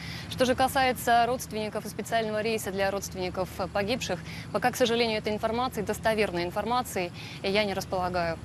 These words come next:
А, родственники съезжаются постоянно, потому что они живут все в разных уголках земного шара, и те двое, с кем мне удалось пообщаться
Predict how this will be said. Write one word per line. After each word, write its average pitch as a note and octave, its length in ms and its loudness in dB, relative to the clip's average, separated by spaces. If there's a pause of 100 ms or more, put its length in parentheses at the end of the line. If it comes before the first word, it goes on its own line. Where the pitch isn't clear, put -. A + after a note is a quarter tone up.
(340)
А, F#3+ 160 8
родственники C4+ 420 2
съезжаются B3+ 560 2
постоянно, B3 500 0
потому G3+ 300 -2
что G3 220 -2
они G3+ 260 -2
живут G3+ 300 0
все - 260 -2
в F#3 60 -2
разных G#3 320 0
уголках G3+ 340 2
земного G3 320 -2
шара, B3 400 2
и G#3 340 0
те B3+ 140 0
двое, A3+ 260 2
с G#3 40 -4
кем G3+ 160 -4
мне G3+ 100 -2
удалось G3+ 320 0
пообщаться G#3 720 2